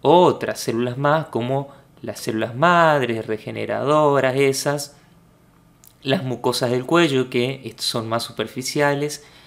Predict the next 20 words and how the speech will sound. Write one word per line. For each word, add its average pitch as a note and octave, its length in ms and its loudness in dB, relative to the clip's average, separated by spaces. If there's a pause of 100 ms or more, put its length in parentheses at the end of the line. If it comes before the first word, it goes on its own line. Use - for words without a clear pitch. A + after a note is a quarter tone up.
(200)
etcétera. - 540 -10 (680)
Bien. A#2 400 -2 (1500)
Preparado E3 520 10
feo, F#3+ 380 6
pero D3+ 140 0
se C3 140 0
puede C#3 240 8
diagnosticar. - 680 -2
¿Qué B3 160 6
muestra A#3+ 400 2
la C#3 140 4
foto? A#3 680 2
La F3 200 4
foto A3 320 2
muestra G#3 400 4
un F3+ 180 2
preparado E3+ 600 6
de D#3+ 160 4
médula F3+ 420 2
espinal. G#2 720 -8